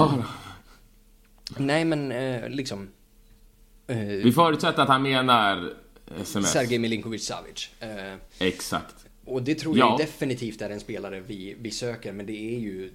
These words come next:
Speaker 2: det kommer ju vara fruktansvärt dyrt. Eh, och så en värvning av Savic hänger till hundra procent på att Icardi lämnar. Annars finns det inte en, finns det inte en snöbollschans i helvetet att vi kommer ta honom.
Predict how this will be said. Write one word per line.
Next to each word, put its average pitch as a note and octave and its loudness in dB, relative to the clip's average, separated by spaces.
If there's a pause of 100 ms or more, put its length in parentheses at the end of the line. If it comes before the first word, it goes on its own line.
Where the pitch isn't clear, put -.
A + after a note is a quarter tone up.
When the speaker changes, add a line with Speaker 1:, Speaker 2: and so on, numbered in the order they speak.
Speaker 2:
det A#2+ -10
kommer A2+ -10
ju G#2 -8
vara G2+ -8
fruktansvärt - -14
dyrt. - -14 (360)
Eh, G2 -8
och G2 -10
så G2 -8 (200)
en A2 -10
värvning A2 -6
av G2+ -12 (140)
Savic G2 -10
hänger G2+ -8 (120)
till G2+ -12
hundra A2 -4
procent - -14
på G2 -14
att - -20
Icardi F#2+ -16
lämnar. F#2+ -16 (200)
Annars G2 -14
finns G#2+ -14
det A2+ -16
inte G2+ -16
en, F#2 -18 (480)
finns G#2+ -8
det G#2+ -10
inte G#2+ -10
en G2 -16 (640)
snöbollschans A2 -8
i G2+ -12
helvetet A2 -8
att - -18
vi A2 0
kommer G2+ -8
ta G#2 -4
honom. G2+ -6